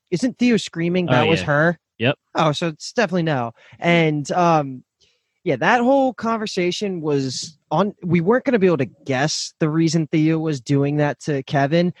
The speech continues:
Speaker 1: but now that we have that information, it was obvious she was never going to try and ch-, like, bang Kevin to fuck with Cheryl or anything along those lines. But when we find out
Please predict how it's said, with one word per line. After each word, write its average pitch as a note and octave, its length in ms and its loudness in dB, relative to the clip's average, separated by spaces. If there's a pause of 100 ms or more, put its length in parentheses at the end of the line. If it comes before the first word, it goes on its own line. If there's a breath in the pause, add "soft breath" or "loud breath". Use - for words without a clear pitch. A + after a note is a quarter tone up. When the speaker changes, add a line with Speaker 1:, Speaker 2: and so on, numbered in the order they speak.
(120 soft breath)
Speaker 1:
but D3+ 140 2
now E3+ 200 4
that F#3 100 4
we D#3 120 0
have D3 260 0
that F3+ 160 0
information, F#3+ 480 -4
it C#3+ 100 -4
was E3 120 0
obvious G#3 340 2
she - 120 -2
was F#3+ 120 2
never E3+ 240 2
going D#3 380 0
to C3+ 200 -2
try C#3+ 300 0
and C3 120 -4
ch-, - 260 -6
like, C3+ 240 -2 (240)
bang C#3+ 280 2
Kevin C#3 460 0
to C3+ 120 -2
fuck C#3 280 0
with C#3 100 -2
Cheryl C3+ 300 0
or C#3+ 160 2
anything C#3+ 400 -2
along C3+ 320 0
those C#3 220 0
lines. D#3+ 340 -2 (500 soft breath)
But C#4 300 4
when G3 100 -4
we F3+ 120 0
find F#3 340 0
out E3+ 340 2